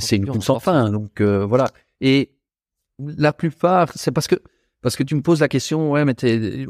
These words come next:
Speaker 1: on voit souvent des gars qui sont affûtés, hein, à quarante, cinquante ans, qui restent affûtés, mais ça, c'est parce que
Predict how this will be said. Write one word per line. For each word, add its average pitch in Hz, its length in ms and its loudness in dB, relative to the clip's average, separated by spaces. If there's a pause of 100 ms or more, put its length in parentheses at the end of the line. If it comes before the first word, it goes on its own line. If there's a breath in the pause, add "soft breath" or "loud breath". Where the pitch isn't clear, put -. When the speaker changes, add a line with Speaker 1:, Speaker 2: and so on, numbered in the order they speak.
Speaker 1:
on 117 100 2
voit 123 180 0
souvent 117 340 -2
des 110 100 0
gars 110 140 2
qui - 120 -14
sont 104 140 -2
affûtés, 107 580 0
hein, 101 340 2
à 92 80 -4
quarante, 107 420 -4
cinquante 104 380 -2
ans, 113 120 0
qui 107 100 -10
restent 101 200 -4
affûtés, - 300 -4
mais 120 80 0
ça, 139 160 0
c'est 131 140 -4
parce 113 200 -4
que 110 140 0